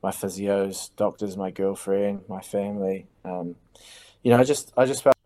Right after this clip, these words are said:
like positive people around me, which, which was a big,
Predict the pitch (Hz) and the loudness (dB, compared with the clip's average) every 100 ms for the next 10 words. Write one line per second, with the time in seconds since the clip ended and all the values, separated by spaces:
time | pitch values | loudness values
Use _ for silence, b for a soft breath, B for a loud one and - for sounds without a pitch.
0 | _ _ - 117 120 - 110 110 107 - | _ _ 2 2 2 -2 -2 -2 -4 -4
1 | 110 107 117 113 113 - _ _ _ _ | -6 -4 -4 -4 -6 -12 _ _ _ _
2 | _ - 104 104 113 113 104 101 - - | _ -4 2 4 2 0 -2 -4 -6 -8
3 | 101 - 101 98 95 107 95 92 - | -10 -8 -10 -8 -6 0 0 -2 -8